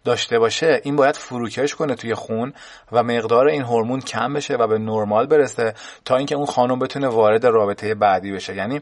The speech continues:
نه تنها از نظر فیزیکی، بلکه از نظر روحی و از نظر هورمونی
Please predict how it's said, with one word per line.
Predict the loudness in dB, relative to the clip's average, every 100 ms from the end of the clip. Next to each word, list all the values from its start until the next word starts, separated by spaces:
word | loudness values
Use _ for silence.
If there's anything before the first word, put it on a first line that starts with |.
| -4
نه | 0 2
تنها | 2 4 4
از | 4
نظر | 2 2 2
فیزیکی، | -2 -10 -10 -10 0
بلکه | 2 2 2
از | 0 0
نظر | 0 0
روحی | 0 -2 -6 -6 0
و | 2
از | 2 0
نظر | 0 0
هورمونی | 0 -2 -4 -2 -4 -4 -4 -6 -8